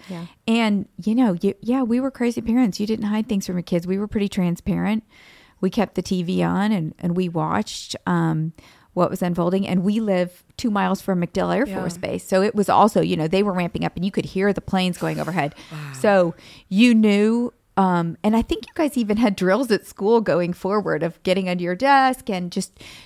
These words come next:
Speaker 2: you know, because of where we live. Uh, and we did talk about it a lot. We didn't really hide anything from our kids. You know, this is life. We believe in our country. We will get to the bottom of this.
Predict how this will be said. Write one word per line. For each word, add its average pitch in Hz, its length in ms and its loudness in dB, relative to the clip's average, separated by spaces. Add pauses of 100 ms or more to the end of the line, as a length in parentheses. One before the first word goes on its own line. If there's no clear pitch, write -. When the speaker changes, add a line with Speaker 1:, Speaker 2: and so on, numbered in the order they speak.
(140)
Speaker 2:
you 220 140 0
know, 170 240 0
because 175 340 -4
of 170 140 -10
where 175 160 0
we 208 100 -4
live. 180 460 -4 (100)
Uh, 180 380 0 (400)
and 240 240 2
we 254 120 2
did 440 240 0
talk 226 300 -4
about 214 320 0
it 247 240 -2
a 202 100 -2
lot. 196 560 -2 (280)
We 233 160 2
didn't 339 180 -2
really 277 200 0
hide 196 300 0
anything 247 380 -2
from 254 160 -4
our 247 80 -2
kids. 247 320 -4
You 226 80 -6
know, 185 180 -4
this 180 240 -10
is 190 140 -14
life. 226 320 0
We 202 80 0
believe 180 300 -6
in 165 100 -4
our 165 100 -4
country. 240 580 -2 (340)
We 180 160 -2
will 175 100 -4
get - 200 -8
to 180 60 -6
the 180 80 -6
bottom 196 380 0
of 226 160 -2
this. 226 480 -2